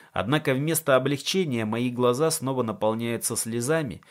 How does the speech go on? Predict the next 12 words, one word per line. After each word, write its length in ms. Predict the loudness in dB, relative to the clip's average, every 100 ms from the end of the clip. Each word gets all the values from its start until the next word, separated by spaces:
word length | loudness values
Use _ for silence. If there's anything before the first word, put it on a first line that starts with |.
| -20 -14
и 80 | -4
я 160 | -2 0
чувствую 500 | -2 -4 -4 -4 -2
себя 320 | -2 0 0
жалкой 420 | 2 0 0 -6
плаксой, 640 | -2 -2 0 -2 -6 -8 -10
неспособной 760 | -8 -4 -2 -2 -2 -4 -6
справиться 580 | -4 -2 0 -2 -4 -6
с 100 | -6
нахлынувшими 840 | -6 -6 -4 -4 -6 -6 -4 -4
эмоциями. 680 | -4 -6 -8 -10 -12 -14 -20 _ _ _ _ _ _ _ _ _ _ _ _ _ -12
Джером. 580 | -6 0 2 2 -4